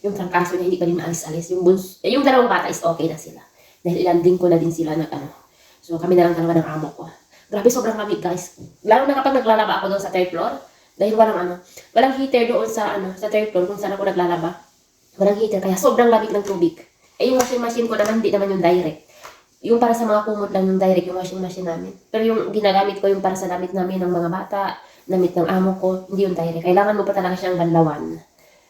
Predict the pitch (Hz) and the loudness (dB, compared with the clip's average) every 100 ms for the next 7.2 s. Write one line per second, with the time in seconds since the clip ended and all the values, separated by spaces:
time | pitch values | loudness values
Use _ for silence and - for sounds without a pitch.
0 | _ _ _ 165 165 156 - - 170 190 | _ _ _ -6 -6 -6 -12 -6 -4 -2
1 | 185 180 175 180 165 165 165 165 156 156 | -2 -2 0 0 2 -2 0 0 0 -2
2 | - 143 147 170 170 175 180 180 - _ | -10 -12 -6 -4 -2 -2 -2 -2 -4 _
3 | 196 214 196 214 214 196 170 196 180 208 | 2 4 6 4 2 0 -2 -2 -2 -2
4 | 190 185 180 185 196 185 165 175 170 175 | -4 -4 -4 -4 -4 0 4 4 2 0
5 | - - - 185 190 190 190 185 175 175 | -2 -14 -6 2 2 4 0 0 0 0
6 | 180 175 170 170 165 170 170 165 160 160 | 0 2 0 2 2 2 -2 -2 -2 -2
7 | - | -8